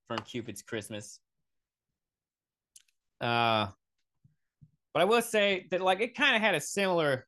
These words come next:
some similar problems to Christmas, Cupid's Christmas,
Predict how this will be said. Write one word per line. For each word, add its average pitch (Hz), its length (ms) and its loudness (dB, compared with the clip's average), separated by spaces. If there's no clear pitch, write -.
some - 180 -12
similar 175 340 0
problems 143 420 2
to - 80 -20
Christmas, - 360 -6
Cupid's 104 240 -6
Christmas, - 420 -6